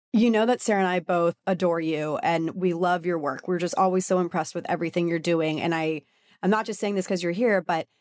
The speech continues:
every story opens my eyes to things that I'm not even thinking about or I didn't even realize. So that's why I'm thrilled to have you here to talk to the Glams and,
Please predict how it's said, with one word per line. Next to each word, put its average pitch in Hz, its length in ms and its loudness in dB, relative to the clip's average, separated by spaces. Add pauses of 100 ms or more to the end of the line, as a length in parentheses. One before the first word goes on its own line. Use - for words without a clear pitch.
(140)
every 226 320 -2
story 208 720 0
opens 190 380 0
my 196 260 0
eyes 160 340 -2
to 185 120 -8
things 180 260 -2
that - 160 -2
I'm 220 160 0
not 190 160 0
even 156 160 -6
thinking 143 320 -10
about 143 240 0
or 156 80 2
I 185 100 2
didn't 196 140 0
even 175 240 -4
realize. 170 580 0
So 185 200 2
that's 202 280 -2
why 214 380 2
I'm 185 140 -2
thrilled 185 340 0
to 170 80 -4
have 156 240 -4
you 170 160 -2
here 190 240 0
to 180 80 -2
talk 160 280 0
to 165 100 -10
the 147 60 -6
Glams 160 520 0
and, 160 160 -2